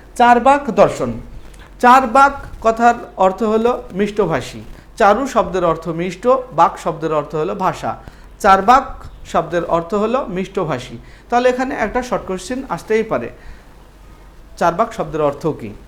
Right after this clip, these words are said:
লিখে নেবে। আমি যে প্রশ্নগুলি সঙ্গে সঙ্গে বলবো, লিখে নেবে, এবং শেষে যদিও আমি ইম্পর্টেন্ট প্রশ্নগুলি বাছাই করে বলে দেবো, তবুও তোমরা সঙ্গে সঙ্গে লিখে নেবে,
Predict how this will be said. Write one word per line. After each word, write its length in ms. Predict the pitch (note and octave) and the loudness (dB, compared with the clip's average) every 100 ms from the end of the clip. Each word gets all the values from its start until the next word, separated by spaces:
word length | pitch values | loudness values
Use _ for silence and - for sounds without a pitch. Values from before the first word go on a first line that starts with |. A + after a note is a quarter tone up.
| - - - | -20 -20 -6
লিখে 280 | F#3+ B3+ A#3+ | -4 -2 0
নেবে। 200 | G#3 D#3+ | 0 0
আমি 160 | D#3+ | 0
যে 140 | F3 G3+ | 0 -2
প্রশ্নগুলি 580 | G#3 G3+ G#3+ G#3 A#3 C4+ | -2 -4 -4 -4 -4 -4
সঙ্গে 280 | F#3 F3+ | -4 -4
সঙ্গে 240 | F#3+ G#3 G#3+ | -4 -2 0
বলবো, 300 | G#3 G#3+ B3 | 0 0 0
লিখে 260 | G#3+ G#3 | -2 -2
নেবে, 260 | G#3 A3 E4 - - - | -4 -2 -2 -4 -14 -2
এবং 180 | C4 B3+ | -2 0
শেষে 360 | A#3+ A#3 C4 | 0 0 -2
যদিও 360 | G#3+ A3 B3+ C4 | 0 0 2 0
আমি 240 | A#3 A#3 A#3 - - | 0 -4 -8 -18 -14
ইম্পর্টেন্ট 520 | F#3+ G3 G3+ G#3+ A3 G#3 | -6 -4 -2 -4 -4 -4
প্রশ্নগুলি 420 | G3+ G#3 G3+ G3+ | -6 -4 -2 0
বাছাই 300 | F#3 F3 F#3+ | 0 -2 -6
করে 180 | G3 F3+ | -4 -2
বলে 240 | E3 D#3+ | 0 -2
দেবো, 280 | E3+ A#3 C#4+ - | -2 -4 -4 2
তবুও 380 | B3 B3+ C#4 D4+ | 2 2 0 -2
তোমরা 200 | G3+ G3+ | -2 -4
সঙ্গে 280 | G3+ F#3 F#3 | -4 -6 -6
সঙ্গে 240 | G3 F#3+ | -6 -6
লিখে 260 | G3 G3 G3+ | -6 -4 -4
নেবে, 240 | G#3 C#4 | -2 -2